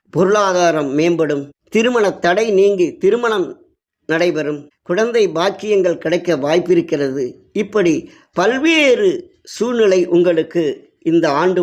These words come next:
உங்களுக்கு கொடுக்க இருக்கிறது இந்த பேச்சியால். ஆகையினால் நீங்கள் வழிபடக்கூடிய தெய்வம் பெருமாள் கோவிலுக்கு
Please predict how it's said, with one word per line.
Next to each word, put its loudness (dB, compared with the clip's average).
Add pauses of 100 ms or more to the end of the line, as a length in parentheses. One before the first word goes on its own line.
உங்களுக்கு -4 (140)
கொடுக்க -2 (120)
இருக்கிறது -2 (480)
இந்த 2 (500)
பேச்சியால். -2 (280)
ஆகையினால் 2 (360)
நீங்கள் 2
வழிபடக்கூடிய -2 (160)
தெய்வம் 0 (1000)
பெருமாள் 2 (100)
கோவிலுக்கு -2